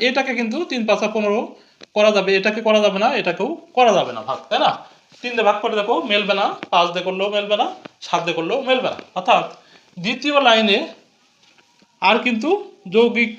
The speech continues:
মানে মৌলিক সংখ্যা নেই, যেগুলো আমরা পেয়েছি এগুলাই। কয়টা পেলাম? এক,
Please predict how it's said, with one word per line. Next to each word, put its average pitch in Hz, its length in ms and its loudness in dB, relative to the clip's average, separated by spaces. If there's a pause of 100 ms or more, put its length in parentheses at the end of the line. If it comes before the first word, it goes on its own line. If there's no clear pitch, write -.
(200)
মানে 190 220 -4
মৌলিক 254 300 0
সংখ্যা 220 380 4 (320)
নেই, 190 160 2 (520)
যেগুলো 170 260 -6
আমরা 196 140 -2 (100)
পেয়েছি 185 340 -2
এগুলাই। 135 260 -2 (160)
কয়টা 226 260 0
পেলাম? 220 220 6 (1160)
এক, 277 100 -2